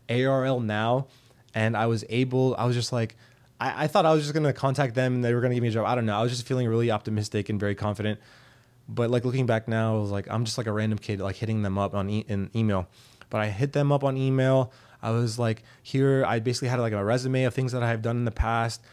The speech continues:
gave them links to the, the Commonwealth Times. I had done, like, ten to twelve different stories. Um, and I told them about my food account on Instagram and my experience.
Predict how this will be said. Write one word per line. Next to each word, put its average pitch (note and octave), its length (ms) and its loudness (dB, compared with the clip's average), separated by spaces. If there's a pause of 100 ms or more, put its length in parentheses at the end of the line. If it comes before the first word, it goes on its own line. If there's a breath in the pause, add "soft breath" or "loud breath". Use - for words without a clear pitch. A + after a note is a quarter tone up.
(140 loud breath)
gave A#2+ 200 -2
them A#2+ 220 0
links A#2+ 240 -2
to B2 220 -2
the, G#2+ 420 0
the A2 80 -4
Commonwealth A#2 380 -4
Times. A2+ 360 -6 (220 loud breath)
I - 80 -8
had A2 160 -2
done, A#2 220 -2
like, G#2+ 160 -2 (800)
ten D#3 160 0
to D3+ 80 0
twelve D#3 320 0
different D3 380 -4
stories. C#3+ 500 2 (580 loud breath)
Um, A2 400 0
and A#2+ 160 -2
I A2+ 60 0
told B2+ 300 -2
them B2 320 0
about A#2 240 0
my A2 180 0
food C3+ 480 -2
account C#3 560 0
on B2+ 160 -2
Instagram C3+ 560 0
and A#2 80 0
my A2 120 0
experience. D3+ 500 -2